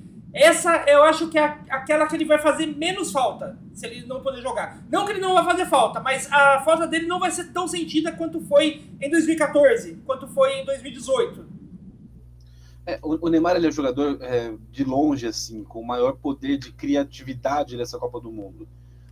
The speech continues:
Speaker 2: O Messi é um cara muito criativo também, mas ele não tá, né, no auge técnico, físico, pra permitir que ele coloque todo esse potencial em prática.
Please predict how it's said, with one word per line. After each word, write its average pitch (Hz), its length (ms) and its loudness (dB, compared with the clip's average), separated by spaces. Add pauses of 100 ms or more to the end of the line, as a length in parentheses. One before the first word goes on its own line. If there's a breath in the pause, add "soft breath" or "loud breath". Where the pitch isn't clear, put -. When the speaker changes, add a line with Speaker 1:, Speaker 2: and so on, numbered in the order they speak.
(100)
Speaker 2:
O 156 80 -10
Messi 214 260 2
é 180 40 -6
um 165 40 -6
cara 165 180 2
muito 156 220 -2
criativo 147 380 -6
também, 160 180 0
mas 165 80 0
ele 175 80 -2
não 185 160 -6
tá, 151 240 0
né, 120 140 -8
no 113 240 -4
auge 127 440 0 (460 soft breath)
técnico, 151 560 0
físico, 165 540 -2
pra 165 160 2
permitir 151 400 -2
que - 100 -2
ele 170 180 4
coloque 160 540 4
todo 165 140 4
esse - 120 -10
potencial 151 540 -4
em 156 60 0
prática. 151 480 -2